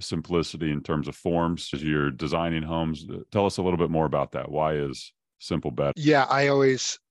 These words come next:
Speaker 2: joke that the perfect Pretty Good House is what a kindergartner would draw with crayons,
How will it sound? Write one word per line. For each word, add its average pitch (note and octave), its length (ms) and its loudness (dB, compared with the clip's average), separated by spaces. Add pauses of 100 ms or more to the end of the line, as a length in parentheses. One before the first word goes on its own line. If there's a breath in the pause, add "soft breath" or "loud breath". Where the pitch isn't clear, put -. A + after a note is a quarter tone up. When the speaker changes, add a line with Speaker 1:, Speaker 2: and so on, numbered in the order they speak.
(100)
Speaker 2:
joke C3+ 380 -2
that B2+ 180 -4
the B2 140 -8
perfect - 580 -2
Pretty C3+ 160 0
Good A#2 140 -2
House B2 320 -2
is - 340 -16
what B2+ 320 -4
a - 80 -6
kindergartner A#2+ 880 -4
would A2+ 140 -10
draw A#2 420 -6
with - 160 -14
crayons, A2+ 800 -2